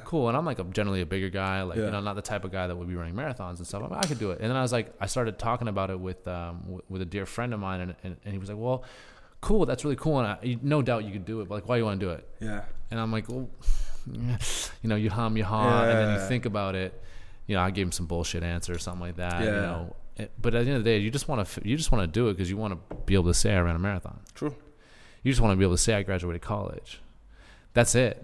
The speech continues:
Speaker 1: Like, that's the only reason. Now it's kind of like, that's, that's why I feel as if, you know, I,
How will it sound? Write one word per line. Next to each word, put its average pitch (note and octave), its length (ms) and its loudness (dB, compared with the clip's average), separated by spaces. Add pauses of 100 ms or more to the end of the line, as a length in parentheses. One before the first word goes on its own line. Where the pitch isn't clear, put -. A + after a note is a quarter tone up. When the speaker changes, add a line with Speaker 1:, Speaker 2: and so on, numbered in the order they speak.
(120)
Speaker 1:
Like, G2+ 80 2
that's A#2 160 12
the A#2+ 140 12
only G#2+ 260 2
reason. F#2+ 420 0 (220)
Now A#2 360 8
it's G#2 140 2
kind G#2+ 220 -2
of G2 100 -4
like, F#2+ 380 -2 (140)
that's, G#2 380 4
that's G#2 220 0
why G2+ 140 0
I F#2+ 60 2
feel G2 340 -4
as F2+ 160 0
if, F#2 260 -6
you G2 120 -4
know, F2+ 40 2
I, F2+ 100 2